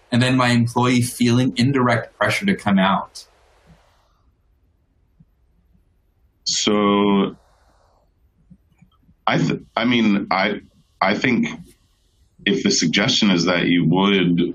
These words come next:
Speaker 2: share that story about yourself with your employees to make them know that it's a safe space, I would absolutely encourage you to do it.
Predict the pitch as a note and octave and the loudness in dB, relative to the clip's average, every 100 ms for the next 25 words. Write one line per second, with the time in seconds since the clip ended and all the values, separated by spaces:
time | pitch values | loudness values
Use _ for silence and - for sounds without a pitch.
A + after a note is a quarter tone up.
0 | - - - F#2 G2 F2+ F2 E2+ D#2+ - | -2 0 2 2 2 2 0 -2 -4 -2
1 | F2+ G2 E2+ D#2+ D#2+ C#2+ D#2 - D#2+ D#2+ | 0 2 0 0 -2 -2 -4 -2 -2 -2
2 | D#2+ E2 F2 E2+ D2+ D#2 F2 D#2+ D#2+ E2+ | -2 -2 0 0 0 0 0 2 2 2
3 | F#2 - - E2 D#2+ D#2 E2+ D#2+ D#2 D#2+ | 2 -2 -2 0 0 0 0 2 2 2
4 | D#2+ D#2 F2 - D#2+ - - F2+ - D#2+ | 0 0 -2 -2 -2 -2 -2 -2 0 0
5 | D2 - - - D#2 E2 D#2+ D#2 D#2+ D2 | -2 -2 -2 -4 -2 0 0 0 -2 -2
6 | D2+ D2 D2+ C#2+ - | -2 -2 -6 -6 -8